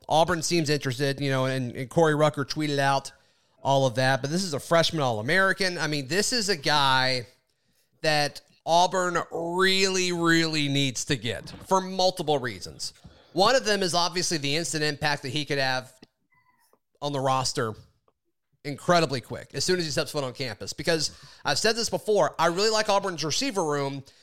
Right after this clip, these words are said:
They just don't have a wide receiver one. They have a bunch of wide receiver twos and wide receiver threes. And so I think if you put somebody in that role,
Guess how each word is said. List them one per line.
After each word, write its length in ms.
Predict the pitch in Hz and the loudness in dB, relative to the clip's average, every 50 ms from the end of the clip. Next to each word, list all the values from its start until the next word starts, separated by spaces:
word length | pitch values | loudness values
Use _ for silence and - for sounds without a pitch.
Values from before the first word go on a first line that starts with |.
| _ _ _ | _ _ _
They 120 | - 175 | -2 -2
just 120 | 190 190 - | 0 2 2
don't 140 | 208 196 196 | 2 2 2
have 140 | 214 208 | 2 2
a 40 | 196 175 | 2 4
wide 180 | 175 175 180 | 4 4 2
receiver 280 | 180 156 160 180 160 160 | 2 0 -2 -2 -2 0
one. 280 | 147 156 151 117 98 - _ | 2 2 2 0 -2 -6 _
They 80 | - 151 | 0 2
have 140 | 160 165 151 | 2 2 2
a 40 | 143 | 2
bunch 200 | 135 180 180 175 | 0 0 0 2
of 80 | 175 | 2
wide 160 | 156 175 170 | 2 2 2
receiver 260 | 170 165 160 175 147 139 | 2 -2 -4 -4 -4 -2
twos 240 | - 156 185 185 | 0 0 0 0
and 80 | 160 156 | 0 0
wide 140 | 151 156 151 | 0 0 -2
receiver 300 | 147 139 - 165 135 123 | -2 -4 -6 -6 -6 -8
threes. 440 | - 196 202 208 202 196 196 180 - | -6 -6 -6 -4 -4 -6 -6 -8 -8
And 100 | 180 151 | -6 -4
so 140 | - 170 | -2 0
I 60 | 156 151 | 0 0
think 180 | - 185 156 | -2 -6 -10
if 100 | 147 - | -10 -14
you 80 | 139 139 | -14 -6
put 220 | - 196 202 202 | -2 -2 -2 -2
somebody 300 | - 202 180 170 156 156 | -2 -2 -2 0 0 0
in 80 | 165 185 | 0 0
that 180 | 190 185 - | 0 0 0
role, 460 | - 170 165 160 156 156 151 147 - | 2 2 2 2 2 2 0 -2 -6